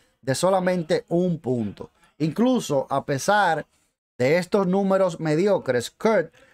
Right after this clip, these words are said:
ha mostrado algunos destellos de poder lanzar al nivel más alto en la Grandes Ligas y se le ha mencionado con frecuencia como candidato comercial durante su carrera,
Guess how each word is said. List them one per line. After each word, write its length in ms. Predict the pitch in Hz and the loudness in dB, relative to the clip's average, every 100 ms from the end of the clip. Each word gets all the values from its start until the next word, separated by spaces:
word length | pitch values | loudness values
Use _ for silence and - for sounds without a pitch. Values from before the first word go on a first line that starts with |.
| _ | _
ha 120 | 160 | 0
mostrado 440 | 214 208 196 190 185 | 0 0 2 2 2
algunos 280 | 170 190 196 | 2 0 0
destellos 640 | 170 180 196 196 180 147 | 0 0 2 2 0 0
de 180 | 185 196 | 0 0
poder 320 | 170 156 180 | 0 2 2
lanzar 560 | 175 147 170 170 170 - _ _ _ | 0 0 0 2 0 -4 _ _ _
al 220 | - 208 202 | -2 0 2
nivel 260 | 185 190 | 2 2
más 220 | 180 160 - | 0 -2 0
alto 340 | 180 175 165 | 2 2 0
en 60 | 151 | 0
la 60 | |
Grandes 340 | 143 160 165 147 | 2 2 0 0
Ligas 360 | 117 95 - - _ _ | -2 -4 -8 -16 _ _
y 120 | 139 | -6
se 140 | - 151 | -2 2
le 80 | 156 | 2
ha 100 | 196 | 2
mencionado 720 | 220 190 214 196 175 156 143 | 0 0 0 2 2 2 0
con 240 | 185 220 | 0 2
frecuencia 640 | 226 208 196 190 170 156 127 | 0 0 0 0 0 -2 0
como 340 | 202 214 196 | 0 0 0
candidato 800 | 185 202 202 180 156 110 104 - _ _ _ _ _ _ - - - _ _ | 0 2 2 2 2 -2 -6 -8 _ _ _ _ _ _ -20 -20 -20 _ _
comercial 760 | 170 214 220 185 202 190 175 151 | 0 2 2 0 2 2 2 2
durante 380 | 151 156 147 | 0 2 0
su 120 | 143 147 | -2 0
carrera, 520 | 143 170 156 127 | 0 2 2 0